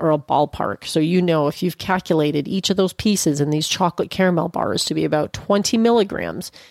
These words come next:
but you're gifting it to somebody and they say, "Twenty milligrams is a good dose for me,"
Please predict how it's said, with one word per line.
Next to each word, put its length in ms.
but 640
you're 200
gifting 460
it 100
to 80
somebody 600
and 200
they 160
say, 300
"Twenty 300
milligrams 600
is 60
a 40
good 200
dose 240
for 140
me," 280